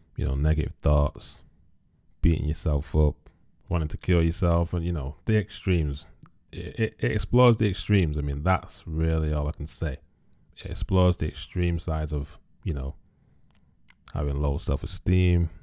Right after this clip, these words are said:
the things you wanna do to yourself, self-harm, how you feel, and, you know, pushing your friends away because you feel like they don't understand or they don't care because, you know,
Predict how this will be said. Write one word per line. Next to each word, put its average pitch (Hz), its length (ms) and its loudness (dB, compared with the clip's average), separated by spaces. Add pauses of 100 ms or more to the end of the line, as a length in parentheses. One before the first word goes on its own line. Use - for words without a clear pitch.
(340)
the 82 100 -6
things 78 300 -4
you 73 80 -4
wanna 67 100 -6
do 71 180 -2
to - 160 -10
yourself, 82 480 0
self-harm, 82 1000 0 (1300)
how - 140 -4
you 71 160 -2
feel, 82 840 0 (840)
and, 69 300 -6 (260)
you 78 100 -8
know, 73 120 -2
pushing 107 400 8
your 95 120 2
friends 95 340 4
away 90 220 4
because 87 220 0
you 80 100 0
feel 92 160 0
like 82 140 0
they 82 80 0
don't 80 220 2
understand 82 480 0
or 78 40 0
they 73 120 0
don't 80 340 0
care 85 480 2
because, 76 340 0
you 80 60 -2
know, 71 240 -2